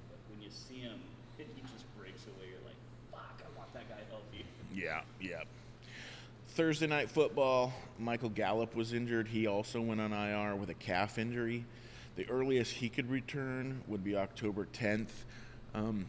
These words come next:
Speaker 2: he's the three there. I don't, it's, this isn't as big a news. If it was, um, C D or, or something, or Amari, we would be freaking out. But Gallup was pretty much drafted as everybody's third.
Speaker 1: Yeah,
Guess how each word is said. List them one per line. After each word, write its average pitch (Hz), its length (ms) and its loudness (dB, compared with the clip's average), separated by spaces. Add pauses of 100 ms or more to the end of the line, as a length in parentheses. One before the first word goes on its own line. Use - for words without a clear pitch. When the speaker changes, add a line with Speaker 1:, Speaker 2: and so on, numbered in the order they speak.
Speaker 2:
he's 170 220 0
the 135 100 2
three 127 340 4
there. 120 440 6 (140)
I 110 120 2
don't, 110 240 2 (260)
it's, 110 240 -2
this 117 240 2
isn't 98 340 -2
as 92 220 -4
big 95 260 -2
a 95 60 -2
news. 92 420 -2
If 95 140 -6
it - 80 -4
was, 92 320 -2 (560)
um, 92 320 -6
C 123 320 2
D 107 480 2 (180)
or, 95 400 -2
or 90 80 -4
something, 92 400 -2
or 98 180 2
Amari, 101 500 4
we 98 160 0
would 95 160 -2
be 95 180 -2
freaking 98 460 0
out. 98 320 0
But 131 140 4 (180)
Gallup 98 420 4
was 85 80 -6
pretty 73 260 -6
much 76 300 -6
drafted 73 400 -4
as 78 140 -6
everybody's 71 500 -6
third. 73 320 -6 (340)
Speaker 1:
Yeah, 180 120 -4